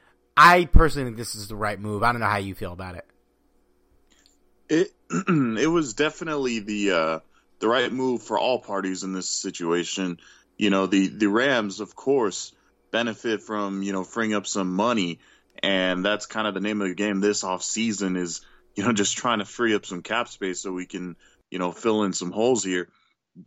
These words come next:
Speaker 2: But in terms of, of Barron, he had this kind of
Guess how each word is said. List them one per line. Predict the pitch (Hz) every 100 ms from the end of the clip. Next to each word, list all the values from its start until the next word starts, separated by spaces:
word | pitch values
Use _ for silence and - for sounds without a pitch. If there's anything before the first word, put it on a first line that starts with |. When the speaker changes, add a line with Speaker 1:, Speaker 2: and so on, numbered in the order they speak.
| _ _ _ -
Speaker 2:
But | 123 110 _
in | - 127
terms | - 143 151 117
of, | 113 110 101 92 _ _ _ _ _ _ _ _ 98
of | 87
Barron, | - 131 151 123
he | 104 - - 147 151 147 - _ -
had | - - 127 135
this | 123 104
kind | - - 123 127
of | 117 101